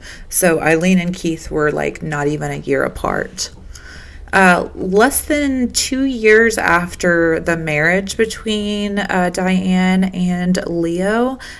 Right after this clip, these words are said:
they divorced. So Eileen was only two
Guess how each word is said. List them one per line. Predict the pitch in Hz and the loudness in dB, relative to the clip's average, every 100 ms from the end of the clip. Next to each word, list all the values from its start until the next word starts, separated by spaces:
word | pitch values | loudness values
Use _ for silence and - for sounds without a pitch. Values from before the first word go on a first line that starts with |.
| - | -10
they | 180 175 165 170 - | 0 2 2 0 -2
divorced. | 175 165 - - - - - - - - - | -2 -2 -2 -4 -2 -2 -2 -4 -10 -20 -16
So | - - - 78 180 - - - - | -10 -4 -2 -2 -4 -12 -16 -16 -2
Eileen | 180 175 175 190 190 185 | 2 4 4 4 4 2
was | 170 170 | 0 -4
only | 170 170 185 | -6 -6 -6
two | - - 185 175 175 | -4 -2 0 0 -2